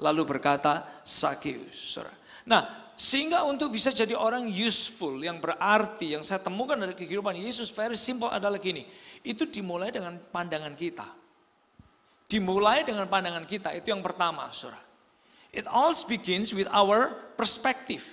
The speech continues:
Cara kita memandang seseorang, cara kita memandang orang yang ada di sekitar kita, itu menentukan bagaimana dampak dan arti kehidupan kita, bagaimana kita bisa menolong, membuat orang lain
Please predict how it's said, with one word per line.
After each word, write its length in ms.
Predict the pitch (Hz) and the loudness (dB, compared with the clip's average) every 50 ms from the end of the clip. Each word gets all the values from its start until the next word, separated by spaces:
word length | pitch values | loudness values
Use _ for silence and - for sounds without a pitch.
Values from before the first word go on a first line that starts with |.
| - - - _ _ _ _ _ _ _ _ _ _ _ _ - | -18 -20 -20 _ _ _ _ _ _ _ _ _ _ _ _ 2
Cara 320 | - 254 254 285 302 311 | 6 8 10 10 10 10
kita 240 | 302 285 277 - 254 | 8 6 2 2 2
memandang 400 | 240 233 226 220 220 220 220 208 | 2 2 4 4 4 4 4 0
seseorang, 800 | - - 202 - - 202 - 233 240 226 202 180 160 - - - - - - - - | 0 2 2 2 2 2 4 6 6 6 6 4 -2 -4 -8 -14 -18 -20 -20 -4 2
cara 320 | - 254 247 254 254 247 | 8 10 10 10 8 6
kita 240 | 247 247 247 240 226 | 2 0 -2 0 0
memandang 640 | 214 214 208 214 233 240 226 220 202 196 190 220 - | 2 2 4 4 4 4 4 2 2 0 -2 -2 2
orang 400 | 202 214 220 214 226 220 214 208 | 4 4 6 6 4 2 2 0
yang 80 | 190 | 0
ada 160 | 202 208 202 | 2 2 2
di 80 | 190 - | 2 2
sekitar 480 | - - - - 247 247 226 190 - - | 0 0 0 0 0 0 0 -2 -2 -4
kita, 320 | - 220 - - 180 170 - - - - - - - - _ - | -6 -6 -4 -4 -4 -4 -4 -10 -18 -20 -20 -20 -20 -10 _ -4
itu 160 | 247 220 285 | -2 -2 -2
menentukan 800 | 254 247 226 214 202 190 214 - 302 302 302 196 170 170 160 - | -2 0 0 0 0 0 2 2 2 2 2 0 0 0 -2 -2
bagaimana 640 | 170 170 - 170 160 175 214 240 220 175 156 151 - | -2 0 0 -2 0 2 0 2 2 0 -4 -4 0
dampak 640 | - 165 156 151 160 - 208 165 135 151 190 - - - - - - _ _ _ | 0 2 2 0 0 0 0 2 2 0 -4 -6 -10 -18 -20 -20 -20 _ _ _
dan 160 | - 160 165 - | 0 0 0 0
arti 400 | - 190 208 214 208 - 226 202 | -2 0 0 0 0 -4 -6 -4
kehidupan 480 | - 180 - 165 208 220 202 170 156 | -4 -4 -4 -4 -4 -2 -2 -4 -4
kita, 400 | - - 208 202 - 151 139 147 | -6 -10 -10 -8 -6 -6 -6 -4
bagaimana 480 | - 156 147 156 151 165 185 202 190 185 | -4 -4 -4 -4 -2 0 0 -2 -2 -4
kita 160 | 180 - 175 | -4 -2 -2
bisa 400 | 170 156 156 - - 165 151 156 - - - - - - | -2 0 0 0 2 2 0 0 -4 -10 -16 -20 -20 -20
menolong, 640 | _ 165 160 165 175 202 214 214 190 160 156 151 - | _ -8 -6 0 4 4 4 6 4 2 0 0 -4
membuat 400 | - 160 160 160 160 190 - - | -6 -8 -6 -2 -2 -2 0 0
orang 240 | 170 165 160 156 156 | 0 0 0 0 0
lain 180 | 175 185 180 | 0 0 0